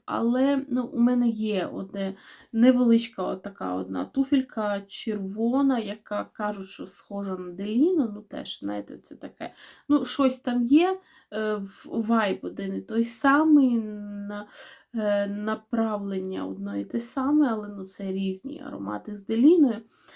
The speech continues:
Е, оцей мені подобається більш за всі аромати. Ось більш за ф-, за всі. Ем, так що далі, що у нас є?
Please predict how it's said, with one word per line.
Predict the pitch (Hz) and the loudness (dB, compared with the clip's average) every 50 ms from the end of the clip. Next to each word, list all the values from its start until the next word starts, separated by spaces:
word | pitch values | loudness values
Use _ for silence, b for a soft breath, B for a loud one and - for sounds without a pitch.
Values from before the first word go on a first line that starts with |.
| B B B B B B | B B B B B B
Е, | - - - - | -12 -12 -10 -10
оцей | - 233 - 269 277 285 | -10 -2 4 6 8 8
мені | 262 240 226 208 | 8 6 4 0
подобається | - 214 208 214 202 190 190 190 - - 196 | -4 -8 -8 -6 -6 -4 -6 -6 -6 -8 -8
більш | 190 214 233 233 226 - | -2 0 0 0 0 -2
за | - 190 | -4 -8
всі | 190 - - - 190 | -6 -6 -4 -2 -2
аромати. | 190 190 185 - - 170 190 - 214 196 - - | -2 -2 -6 -8 -10 -14 -14 -16 -18 -20 -18 -14
Ось | - - - - - | -14 -14 -14 -12 -6
більш | 196 196 240 269 285 302 302 277 - - - | 0 4 8 10 10 10 8 6 4 0 -10
за | 208 220 | -6 -6
ф-, | 226 226 - - | -6 -8 -8 -12
за | - - - 226 | -10 -8 -8 -8
всі. | 226 - - - 190 185 - B B B B B B B 165 B B B B - - | -8 -8 -10 -10 -10 -10 -10 B B B B B B B -20 B B B B -4 0
Ем, | 233 226 220 220 220 220 220 214 220 220 - _ - | 0 2 2 2 2 0 -2 -4 -6 -10 -12 _ -2
так | 233 233 233 233 | 0 0 0 -2
що | - - - - - 240 233 233 233 226 - - - - | -4 -8 -6 -2 0 2 4 4 4 4 0 -4 -10 -8
далі, | 214 208 247 233 214 180 - - - | -2 2 4 4 4 2 0 -4 -8
що | - - 254 | -8 -4 -2
у | 247 226 | -2 -2
нас | 208 180 190 190 - - | -2 -4 -6 -8 -10 -10
є? | - - - | -8 -8 -8